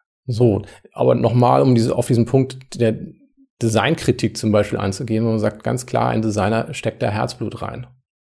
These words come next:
Auch ein Entwickler steckt Herzblut in Sachen. Aber der Punkt ist einfach,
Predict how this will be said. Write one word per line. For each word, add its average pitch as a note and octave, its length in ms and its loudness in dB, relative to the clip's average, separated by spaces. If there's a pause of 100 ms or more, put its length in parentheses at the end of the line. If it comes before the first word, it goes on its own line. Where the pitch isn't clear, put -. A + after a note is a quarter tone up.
(400)
Auch - 240 -16
ein F#2 160 -8
Entwickler G2+ 400 -2
steckt - 300 -4
Herzblut G2 420 -6
in G2 80 -4
Sachen. - 320 -6
Aber G2 260 -2 (360)
der - 320 -2
Punkt B2+ 320 2
ist G#2+ 80 0
einfach, G#2 440 -2